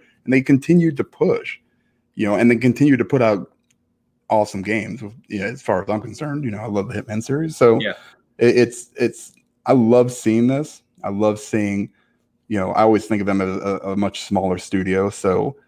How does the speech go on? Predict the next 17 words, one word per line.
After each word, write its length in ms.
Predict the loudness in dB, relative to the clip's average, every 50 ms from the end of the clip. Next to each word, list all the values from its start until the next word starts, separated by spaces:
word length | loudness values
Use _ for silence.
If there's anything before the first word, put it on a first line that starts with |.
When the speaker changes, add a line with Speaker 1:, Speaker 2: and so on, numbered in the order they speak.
| _ _ -4
Speaker 1:
I 60 | -2
like 280 | 0 2 2 2 0 0
seeing 300 | -4 -6 -6 -4 -4 -4
them 200 | -4 -4 -6 -4
kind 220 | -4 -2 -2 -2
of, 240 | -2 -4 -6 -10 _ -10
you 120 | -8 -6
know, 180 | -6 -6 -8 -8 -4
continue 340 | -4 0 4 6 6 6 8
to 100 | 6 4
grow, 440 | 4 6 6 6 6 4 2 0 _ _ _ _ _ _
continue 320 | -14 -4 2 4 4 4
to 80 | 4 2
put 160 | 0 0 0
out 180 | 0 0 0 -2
more 200 | -4 -6 -6 -8
stuff, 420 | -6 -4 -4 -2 -2 -4 -6